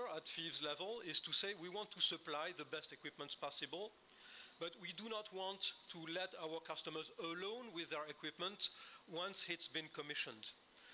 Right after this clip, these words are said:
So we are deepening the notion of service because first we think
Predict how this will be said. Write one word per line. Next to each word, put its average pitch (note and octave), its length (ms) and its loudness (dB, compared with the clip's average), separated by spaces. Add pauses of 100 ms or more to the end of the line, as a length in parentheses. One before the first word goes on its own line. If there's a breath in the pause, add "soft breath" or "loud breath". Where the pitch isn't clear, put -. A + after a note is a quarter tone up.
(140)
So - 180 2 (300)
we F3+ 120 0
are F3+ 260 0
deepening G3 560 0 (580)
the D#3 120 -2
notion D#3+ 360 0
of D#3 140 4
service E3+ 680 8 (460 loud breath)
because A#3 500 0
first F#3 380 2
we D3+ 100 -2
think E3+ 280 0